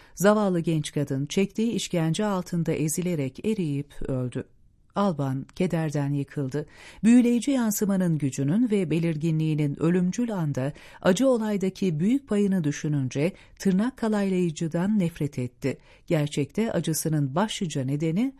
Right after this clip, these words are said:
onun buluşuydu. Ethelfleda öldükten sonra aklını yitirmesine neden olan korkunç ve çarpıcı çıkışı yeniden gerçekleştirmekteydi.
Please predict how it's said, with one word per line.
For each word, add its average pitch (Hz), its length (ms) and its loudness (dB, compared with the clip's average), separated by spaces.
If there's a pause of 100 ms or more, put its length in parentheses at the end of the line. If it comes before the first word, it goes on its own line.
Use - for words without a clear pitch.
(120)
onun 220 380 2
buluşuydu. 127 680 -4 (760)
Ethelfleda 269 640 4
öldükten 226 520 2
sonra 139 440 -2
aklını 214 400 0
yitirmesine 196 680 0
neden 170 260 2
olan 170 340 2
korkunç 165 640 -2
ve 190 180 0
çarpıcı 165 520 -2
çıkışı 180 460 -4
yeniden 190 640 0
gerçekleştirmekteydi. 135 1400 -4